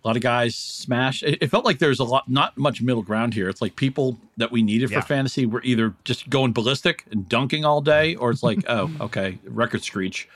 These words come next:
Speaker 1: You know, here's your nine yards from Amari Cooper. So a lot to figure out. Let's, uh, let's dive into it. And just to get everybody fired up, you know, what, what's more fun, Matt, on Twitter than to discuss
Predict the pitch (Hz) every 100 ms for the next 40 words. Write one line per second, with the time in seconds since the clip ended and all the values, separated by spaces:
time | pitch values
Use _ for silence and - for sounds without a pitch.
0 | - - - 92 98 98 117 107 104 113
1 | 107 107 107 104 - 101 104 101 98 -
2 | 101 98 98 113 110 123 127 131 143 127
3 | 139 156 135 - 135 123 - 127 - 123
4 | 120 135 151 131 - - - 151 143 117
5 | _ _ - - - _ - 165 190 170
6 | 180 170 165 165 131 170 170 196 - _
7 | _ _ 143 139 131 147 151 170 - 180
8 | 165 - 175 170 151 143 143 135 - 165
9 | 143 123 123 117 113 - - 143 -